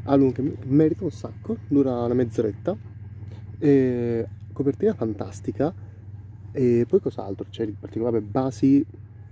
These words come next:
bellissime, soprattutto, vabbè, cioè, Daffy ha fatto un lavorone,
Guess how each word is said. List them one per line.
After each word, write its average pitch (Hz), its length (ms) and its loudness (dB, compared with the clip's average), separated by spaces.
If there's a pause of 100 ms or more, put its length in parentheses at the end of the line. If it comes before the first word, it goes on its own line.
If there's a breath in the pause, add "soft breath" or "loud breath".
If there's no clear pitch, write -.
bellissime, 135 640 0
soprattutto, 117 540 -2
vabbè, 110 340 -4
cioè, 104 240 -12
Daffy 117 340 -6
ha - 20 -8
fatto - 240 -12
un 107 220 -4
lavorone, 113 520 0